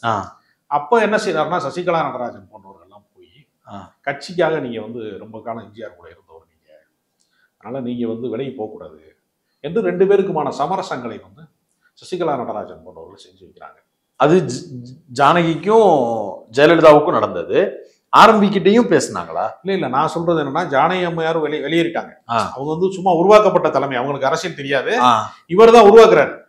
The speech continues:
Speaker 1: ஆ.
Speaker 2: அது பலிக்கல.
Speaker 1: அப்ப
Speaker 2: அது வெற்றி
Speaker 1: சசிகலா
Speaker 2: பெறல.
Speaker 1: வந்து பேசுனது வந்து ஆர் எம் பி கிட்ட தான்.
Speaker 2: ஆமா, நடராஜன் வந்து, சசிகலா கணவர் நடராஜன் வந்து ஆர் எம் பி கிட்ட பேசி இவரை convince பண்ணி, ஜெயலலிதா ஒட்டியும் அந்த பக்கமும் பேசி,
Speaker 1: ஓ.
Speaker 2: ஒரு மூத்த தலைவர் இவரை விட்டுறக்கூடாது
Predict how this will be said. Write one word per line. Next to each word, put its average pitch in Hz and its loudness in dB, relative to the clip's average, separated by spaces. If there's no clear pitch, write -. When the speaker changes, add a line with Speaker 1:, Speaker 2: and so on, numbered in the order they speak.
Speaker 1:
ஆ. 120 4
Speaker 2:
அது 156 -4
பலிக்கல. 202 4
Speaker 1:
அப்ப - -2
Speaker 2:
அது 143 0
வெற்றி 165 6
Speaker 1:
சசிகலா 233 10
Speaker 2:
பெறல. 214 10
Speaker 1:
வந்து 202 8
பேசுனது 208 8
வந்து 208 8
ஆர் 185 10
எம் 208 4
பி 190 0
கிட்ட 151 0
தான். 107 -2
Speaker 2:
ஆமா, - -14
நடராஜன் 190 4
வந்து, 151 -8
சசிகலா 151 -6
கணவர் 127 -8
நடராஜன் 123 -6
வந்து 170 -12
ஆர் 143 2
எம் 160 -4
பி 135 -14
கிட்ட - -18
பேசி 101 -20
இவரை 110 -8
convince 156 -6
பண்ணி, 120 -12
ஜெயலலிதா 135 -4
ஒட்டியும் 135 -10
அந்த 113 -12
பக்கமும் 120 -18
பேசி, 101 -18
Speaker 1:
ஓ. 120 -8
Speaker 2:
ஒரு 113 -10
மூத்த 160 -8
தலைவர் 113 -4
இவரை 110 -10
விட்டுறக்கூடாது 95 -16